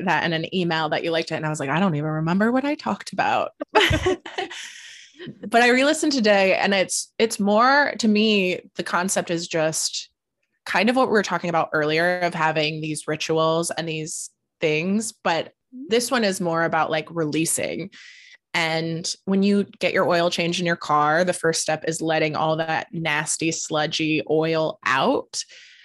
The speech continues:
Speaker 1: And we can't really put fresh oil in until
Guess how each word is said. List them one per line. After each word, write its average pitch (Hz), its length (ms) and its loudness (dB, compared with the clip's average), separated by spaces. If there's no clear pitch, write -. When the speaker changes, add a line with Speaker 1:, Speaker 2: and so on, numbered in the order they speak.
Speaker 1:
And 160 640 -2
we 185 80 -4
can't - 340 -6
really 180 240 2
put - 240 -2
fresh 160 380 -2
oil 160 320 2
in 160 380 0
until 165 920 0